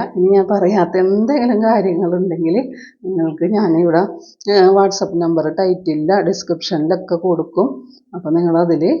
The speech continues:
മെസ്സേജ് ചെയ്യുക കേട്ടോ. അപ്പോൾ, ആ, എന്തെങ്കിലും സംശയങ്ങളും കാര്യങ്ങളൊക്കെ ഉണ്ടെങ്കിൽ ചോദിക്കണേനൊന്നും ഒരു കുഴപ്പമില്ല. നിങ്ങൾക്ക് ആവശ്യമുള്ള കാര്യങ്ങൾ ചോദിച്ച് മനസ്സിലാക്കുക, അതിനൊന്നും പ്രശ്നമില്ല കേട്ടോ. അപ്പോൾ നമ്മൾ, ഏഹ്, കാറ്റലോഗൊക്കെ ഞാൻ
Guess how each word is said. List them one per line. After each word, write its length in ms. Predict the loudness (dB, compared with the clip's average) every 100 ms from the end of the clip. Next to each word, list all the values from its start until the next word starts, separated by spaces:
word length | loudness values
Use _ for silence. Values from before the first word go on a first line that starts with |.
| -4
മെസ്സേജ് 460 | -6 -4 0 0 0
ചെയ്യുക 280 | -2 0 -2
കേട്ടോ. 200 | 0 0 -2 -12 -14
അപ്പോൾ, 220 | -8 -6 -8 -12 -20 -16
ആ, 80 | -6 -2 2
എന്തെങ്കിലും 440 | 4 2 0 -2
സംശയങ്ങളും 640 | -2 -2 -2 -2 -2 0 2
കാര്യങ്ങളൊക്കെ 580 | 2 2 0 0 -2 0
ഉണ്ടെങ്കിൽ 280 | 0 0 0
ചോദിക്കണേനൊന്നും 720 | 0 -2 -2 -4 -2 0 0
ഒരു 100 | 2
കുഴപ്പമില്ല. 600 | 2 0 -2 -4 -2 -2 -6 -8 -20 -12
നിങ്ങൾക്ക് 280 | -6 0 2
ആവശ്യമുള്ള 380 | 2 2 -2 0
കാര്യങ്ങൾ 360 | 0 2 0 0
ചോദിച്ച് 340 | 0 0 0
മനസ്സിലാക്കുക, 560 | 0 0 -2 -6 -4 -2
അതിനൊന്നും 380 | 0 -2 -2
പ്രശ്നമില്ല 520 | -4 -4 -6 -6 -4 -2
കേട്ടോ. 220 | 0 0 -2 -8 -18 -20 _
അപ്പോൾ 200 | -8 0
നമ്മൾ, 320 | 2 4 4 4 2 0
ഏഹ്, 280 | 2 2 2
കാറ്റലോഗൊക്കെ 760 | 2 0 0 0 2 0 0
ഞാൻ 180 | 0 0